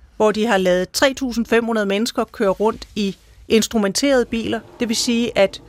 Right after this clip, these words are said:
førerne bliver filmet konstant, mens de kører i deres biler. Og de har kørt, øh, i, øh, flere år med de her kameraer i bilerne, og der er kommet i alt over ni hundrede uheld,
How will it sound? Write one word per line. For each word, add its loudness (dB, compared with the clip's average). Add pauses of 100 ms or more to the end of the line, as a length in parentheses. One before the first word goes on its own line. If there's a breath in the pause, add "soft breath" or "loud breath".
(100)
førerne 4
bliver -2
filmet 2
konstant, 0
mens -4
de -10
kører 0
i -2
deres -2
biler. -6 (580 loud breath)
Og 0
de 8
har 4
kørt, 2
øh, 2
i, -2 (800 soft breath)
øh, 4 (440)
flere 4 (100)
år 4 (120)
med 0
de 0
her 0
kameraer -2
i -8
bilerne, -4 (360)
og 2 (100)
der 4 (100)
er -2
kommet 0
i -6
alt 0 (120)
over 4
ni 4
hundrede 2
uheld, -4